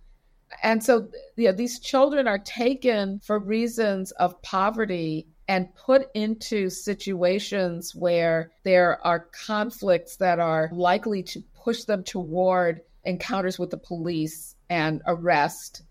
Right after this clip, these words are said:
detention, incarceration, in addition to the way in which the foster system makes it less likely that children will graduate from high school or go to college, that they're more likely to have P T S D,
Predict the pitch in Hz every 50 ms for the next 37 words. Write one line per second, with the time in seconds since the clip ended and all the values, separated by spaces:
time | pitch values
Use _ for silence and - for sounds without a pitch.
0 | _ _ _ _ _ _ 170 165 165 - - 226 180 170 160 - - 170 160 147
1 | 143 143 156 - _ _ _ _ - 165 165 - - 160 160 160 - 160 151 165
2 | 165 170 175 - - 165 156 151 151 151 156 - _ _ _ _ _ _ _ _
3 | _ _ - 214 220 226 226 214 269 320 330 330 - 285 240 - 240 - 202 190
4 | 180 190 185 185 185 180 180 170 165 165 170 165 160 160 - - - - - 185
5 | 180 - - 185 170 170 165 - - 180 180 175 - - 160 160 - - - 170
6 | 160 156 151 151 151 151 156 - _ _ _ _ _ - 190 185 180 180 - 202
7 | 165 - 190 185 180 185 170 180 196 - - 180 165 165 - 170 165 156 - 160
8 | 160 160 160 - - - 175 170 165 165 165 160 160 160 156 - 160 151 151 156
9 | 147 147 - - 151 - - 202 190 202 208 - - _ 175 170 160 156 139 135
10 | - 135 120 - - - - 247 247 233 226 214 208 196 185 180 - - - -
11 | _ _ _ _ - 175 170 147 - 170 170 175 170 165 165 165 160 156 156 160
12 | 156 - - 190 185 - - 165 160 - - - 180 165 170 170 175 190 202 202
13 | - _ - - 208 208 - - 214 208 185 190 - - - - 208 202 202 196
14 | 196 196 202